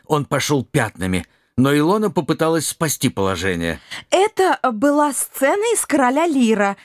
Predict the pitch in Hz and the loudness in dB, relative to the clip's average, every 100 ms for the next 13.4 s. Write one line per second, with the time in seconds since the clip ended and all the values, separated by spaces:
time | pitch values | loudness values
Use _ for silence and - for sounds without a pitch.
0 | _ _ - - - - - 254 302 - | _ _ -4 -2 -2 -2 2 4 2 -4
1 | _ _ - 277 254 262 240 - - 277 | _ _ 0 4 4 4 0 -4 -2 0
2 | 185 170 - 233 240 240 - 294 269 247 | 0 0 0 4 4 2 -4 -6 -2 0
3 | - 381 440 381 320 302 247 - - 220 | 0 2 4 4 4 4 0 -6 -10 -2
4 | 285 294 311 294 254 254 226 233 - 440 | -2 0 0 2 4 4 2 -2 -8 -4
5 | - 277 240 302 285 247 220 190 - 208 | -2 -2 0 2 2 2 0 -8 -4 -2
6 | 196 233 339 339 - 185 185 190 175 _ | 0 0 0 -2 0 0 0 -4 -6 _
7 | _ _ - 277 480 415 220 302 440 214 | _ _ 0 0 2 0 2 0 -2 -4
8 | 208 214 196 196 185 220 202 214 - _ | 0 0 0 -4 -2 0 2 0 -4 _
9 | - 370 277 302 453 440 320 233 269 587 | -2 0 0 -2 -4 -6 -2 2 2 0
10 | - 453 - 466 - 294 311 311 - 302 | -2 -2 0 -2 -2 -2 0 0 2 2
11 | 440 285 262 240 247 _ _ _ _ 110 | 2 2 0 0 -4 _ _ _ _ -2
12 | 110 143 165 160 151 151 139 131 - 131 | 0 2 2 0 0 0 0 0 -2 -2
13 | 123 - 233 - | 0 0 -2 -4